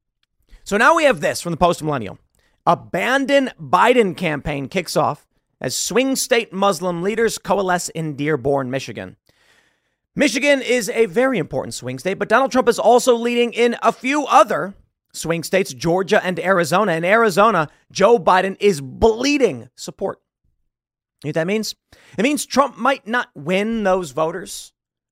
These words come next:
but with Biden losing them, I don't see how Donald Trump loses in the long run. Now, here's, here's what, what the core of all this really, really comes down to. For the past seven or so years,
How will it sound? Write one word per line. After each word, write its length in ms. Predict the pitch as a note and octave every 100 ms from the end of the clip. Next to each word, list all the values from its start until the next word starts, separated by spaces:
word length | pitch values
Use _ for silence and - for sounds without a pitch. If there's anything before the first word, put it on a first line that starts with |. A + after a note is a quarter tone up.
| -
but 120 | C3
with 220 | - A2+
Biden 440 | D3 F3 G3 E3+ D3+
losing 440 | G3+ G#3 F#3 D3+
them, 300 | B2 A#2+ -
I 260 | B2 C#3 D#3
don't 400 | A#2+ C#3 C#3+ -
see 360 | - D3+ A#2
how 180 | G#2+ C3
Donald 460 | A#2+ B2 A#2 A#2+ A#2
Trump 320 | C3+ G#2+ - _ -
loses 380 | B2 C3 A2 C#2+
in 100 | G#2+
the 80 |
long 200 | A2 G#2+
run. 280 | A2+ C3 - _ _ _ _ _ _ _ _ _ _
Now, 100 | B2
here's, 320 | D#3+ A3+ A#3 - _ _ _ _ _ -
here's 220 | C#4+ C#4
what, 260 | B3 F3+
what 140 | F3+ G3+
the 80 | -
core 580 | - F#3+ F3+ A#2+ - _ _ _ _ _ -
of 160 | C3+
all 200 | D3+ D#3
this 320 | C#3 C#3+ - C#3
really, 200 | D#3 D3+
really 160 | C3+
comes 180 | C#3+ G#2+
down 240 | G#2+ F#2+
to. 220 | - - A#2 _ _ _ _ _ _ _ _ _ - -
For 140 | A3
the 80 | -
past 500 | A3 A#3 D4 - -
seven 460 | - - G3 F#3+ F3+
or 100 | E3+
so 240 | - D3+
years, 580 | B2+ A#2 - - -